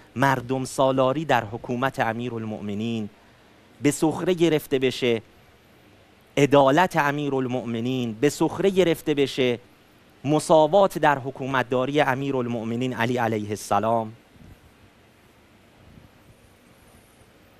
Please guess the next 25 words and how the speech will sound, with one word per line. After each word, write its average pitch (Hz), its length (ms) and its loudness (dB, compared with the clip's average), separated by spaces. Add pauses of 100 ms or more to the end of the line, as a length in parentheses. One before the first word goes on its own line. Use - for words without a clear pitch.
(600)
در 117 260 2 (200)
برنامه 117 580 0
امشب 170 360 2 (380)
فرصت 170 380 0
نمیشه 190 300 -2
که 139 140 -4
تمامی 147 720 0
کلمه 151 580 0
به 160 160 0
کلمه 151 400 0
صحبت‌هایی 139 720 0
که 175 120 -4
پخش - 420 -4
شده 120 220 -2
در 117 300 4 (640)
شبکه 123 440 0
یک 120 640 0 (220)
ایران 131 420 2
در 117 220 0
برنامه 113 380 0
این 107 260 -6
شب‌ها 120 400 0
توسط 113 440 -2
آقای 104 300 -2
قاسمیان 113 760 -2